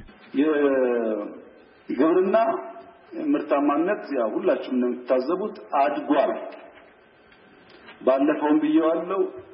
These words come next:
አሁንም ደግማለሁ። ንጹሃን አላግባብ እየተገደሉ በየቦታው ከሳሾች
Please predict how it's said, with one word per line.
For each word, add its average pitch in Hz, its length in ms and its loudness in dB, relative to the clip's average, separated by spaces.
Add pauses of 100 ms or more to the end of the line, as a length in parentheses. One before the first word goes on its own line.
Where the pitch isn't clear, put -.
አሁንም 139 400 2
ደግማለሁ። 156 600 2 (680)
ንጹሃን 143 540 0 (880)
አላግባብ 135 640 2 (520)
እየተገደሉ 170 720 0 (760)
በየቦታው 156 920 2 (640)
ከሳሾች 165 800 0